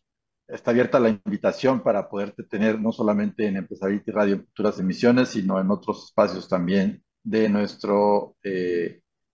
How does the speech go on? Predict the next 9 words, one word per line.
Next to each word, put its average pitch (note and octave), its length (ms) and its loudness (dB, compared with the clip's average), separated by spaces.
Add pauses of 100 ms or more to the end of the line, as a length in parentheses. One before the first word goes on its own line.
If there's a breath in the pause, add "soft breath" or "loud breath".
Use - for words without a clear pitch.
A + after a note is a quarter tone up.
(180)
de G2+ 100 -2
nuestra F#2+ 240 0 (200)
plataforma, F2+ 640 2
de F2+ 60 -2
nuestra F2 320 -4
comunidad. F2 480 -4 (640)
Jaime, C#3+ 260 2
¿cómo D#3 200 4
viste? D#3 500 0